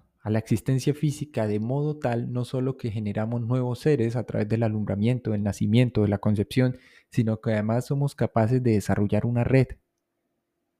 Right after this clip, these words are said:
un conjunto de habitantes dentro de este sistema físico que es la Tierra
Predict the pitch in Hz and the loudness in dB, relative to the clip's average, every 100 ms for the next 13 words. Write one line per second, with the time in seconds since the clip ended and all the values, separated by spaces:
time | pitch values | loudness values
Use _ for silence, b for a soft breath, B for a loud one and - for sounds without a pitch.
0 | _ _ - 110 - 127 113 - 156 147 | _ _ -2 -2 0 -4 -2 -2 -2 -2
1 | 107 98 _ _ _ _ _ _ _ 113 | -6 -6 _ _ _ _ _ _ _ 2
2 | 101 104 131 131 - 107 104 98 107 98 | 4 4 4 2 2 -2 -4 -2 0 0
3 | - 123 - 101 - 131 131 127 - 135 | 0 -2 -2 -6 2 4 4 0 -2 -2
4 | - 113 - 120 170 - 104 104 - 110 | 0 -2 0 0 0 -4 -2 0 4 6
5 | 107 123 | 6 2